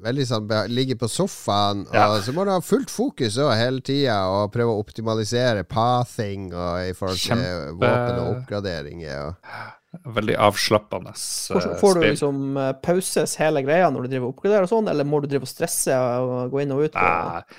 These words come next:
Speaker 2: veldig lite stress, egentlig. Du kan pause når du vil, og så når du får da kiste, eller du får level up, så får du velge i ro og mak
Speaker 1: Ja,
Speaker 2: hva du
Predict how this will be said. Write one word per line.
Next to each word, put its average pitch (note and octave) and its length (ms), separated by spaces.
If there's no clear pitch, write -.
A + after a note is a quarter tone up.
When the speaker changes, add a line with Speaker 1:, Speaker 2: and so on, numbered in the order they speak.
Speaker 2:
veldig A3 220
lite G3 200
stress, D3+ 380
egentlig. A2 560
Du G#2+ 80
kan C#3 220
pause D#3+ 340
når G#2 120
du G2 40
vil, B2+ 480
og G2+ 100
så A2 240
når G#2+ 180
du G#2 220
får A2 340
da G2+ 40
kiste, - 500
eller G2+ 180
du F#2 100
får A2+ 260
level A2 240
up, F#3+ 160
så C#3 100
får B2+ 140
du A2+ 80
velge G2+ 460
i - 20
ro G2 160
og F#2 100
mak F#2+ 220
Speaker 1:
Ja, G2 80
Speaker 2:
hva G#2+ 360
du - 100